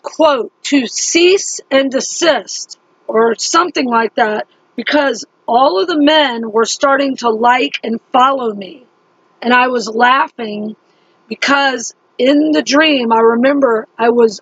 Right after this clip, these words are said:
overriding the commander. Okay? <laughs> So I'm thinking that this is actually showing the military, 'cause this happened on March twentieth. It's now April second.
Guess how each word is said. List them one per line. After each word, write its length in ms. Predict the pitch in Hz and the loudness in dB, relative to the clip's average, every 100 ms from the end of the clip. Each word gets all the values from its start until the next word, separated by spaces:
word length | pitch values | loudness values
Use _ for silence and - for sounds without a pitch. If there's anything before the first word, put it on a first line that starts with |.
| - | -4
overriding 1160 | 247 302 359 403 359 294 285 294 294 285 294 285 - | 0 0 2 2 2 2 2 0 0 0 0 -2 -4
the 100 | 247 | -4
commander. 680 | 247 233 233 233 220 - - _ _ _ _ - | -2 0 0 0 -4 -10 -18 _ _ _ _ -6
Okay? 200 | 202 226 - - - | -2 -2 -2 -2 -2
<laughs> 240 | 285 240 _ _ _ _ _ _ - _ | -4 -6 _ _ _ _ _ _ -20 _
So 260 | - 302 277 | -2 0 2
I'm 220 | 269 269 | 0 -2
thinking 420 | 370 403 403 294 | 0 2 2 0
that 160 | 254 - | -2 0
this 240 | 302 294 | 0 2
is 200 | 302 226 - | -4 -6 -2
actually 480 | 254 277 - 294 262 | 0 0 -2 -2 -2
showing 420 | - 277 254 247 | 0 0 0 -2
the 80 | 240 | 0
military, 500 | 277 339 320 277 247 | 0 0 0 -2 -2
'cause 180 | 254 | -4
this 180 | 262 269 | -4 -2
happened 340 | 294 285 302 262 | 0 0 -2 -2
on 160 | 240 | 0
March 360 | 233 254 226 - | 2 2 0 -6
twentieth. 500 | - 294 262 202 - | -2 0 0 -2 -4
It's 180 | 220 262 | -6 -2
now 280 | 240 247 247 | 0 2 0
April 320 | 226 - 240 | -2 -2 -6
second. 520 | - 277 269 - 214 | -2 -2 0 -4 -6